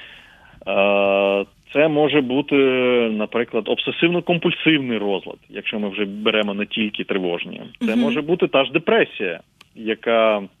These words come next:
Speaker 1: за якою людина може або надмірно багато спати,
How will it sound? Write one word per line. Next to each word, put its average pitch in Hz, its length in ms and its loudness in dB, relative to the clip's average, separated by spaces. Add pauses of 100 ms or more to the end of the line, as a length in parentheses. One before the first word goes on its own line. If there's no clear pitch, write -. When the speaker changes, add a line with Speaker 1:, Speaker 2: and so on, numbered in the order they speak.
(1700)
Speaker 1:
за 131 80 4
якою 131 380 2
людина 120 300 0
може 117 320 0
або 127 260 2
надмірно 127 680 0
багато 127 400 0
спати, 131 520 -2